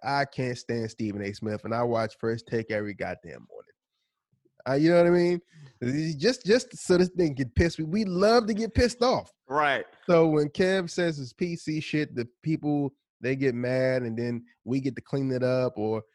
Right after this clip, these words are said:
Speaker 1: we say some bullshit, he gets to clean it up. So it's just a, it's a great dynamic. Um,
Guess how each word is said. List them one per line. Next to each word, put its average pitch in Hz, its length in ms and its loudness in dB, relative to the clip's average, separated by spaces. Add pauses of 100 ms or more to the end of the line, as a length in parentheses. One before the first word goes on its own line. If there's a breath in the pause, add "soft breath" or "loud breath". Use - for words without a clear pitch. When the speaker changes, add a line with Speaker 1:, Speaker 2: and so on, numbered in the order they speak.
Speaker 1:
we 135 160 0
say 135 220 0
some 120 160 -4
bullshit, 127 380 -2
he 135 120 -4
gets 135 180 -6
to - 80 -20
clean 131 300 -6
it 120 100 -4
up. 123 280 -4 (420)
So 117 480 -2 (220)
it's 127 220 -2
just 135 280 -6
a, 113 360 -2 (360)
it's 139 220 -10
a 123 60 -6
great 120 300 -6
dynamic. 90 480 -10 (640)
Um, 110 380 -4